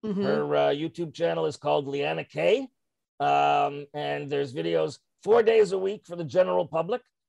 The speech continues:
Speaker 2: that are entertaining and
Speaker 1: Mm-hmm.
Speaker 2: informative and funny and thought-provoking. Five days a week, if you're smart enough to support Leanna through Patreon,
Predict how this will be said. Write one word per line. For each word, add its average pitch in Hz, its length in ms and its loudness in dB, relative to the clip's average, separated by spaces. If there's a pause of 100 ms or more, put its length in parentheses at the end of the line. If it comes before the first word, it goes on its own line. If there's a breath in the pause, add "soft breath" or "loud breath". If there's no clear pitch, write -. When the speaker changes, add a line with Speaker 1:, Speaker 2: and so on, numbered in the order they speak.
(100)
Speaker 2:
that 156 160 2
are 151 280 2
entertaining 170 680 -4
and 156 120 -4
Speaker 1:
Mm-hmm. 143 160 -4
Speaker 2:
informative 180 600 0
and 135 220 -8
funny 185 500 -4 (300)
and 139 240 -4
thought-provoking. 170 760 2 (240)
Five 220 300 2
days 165 280 -4
a 151 60 -8
week, 156 280 -8 (220)
if 143 160 -2
you're 160 100 -6
smart 165 320 0
enough 170 180 -2
to 143 80 -10
support 170 440 2
Leanna 165 300 0
through 139 240 -8
Patreon, 175 560 2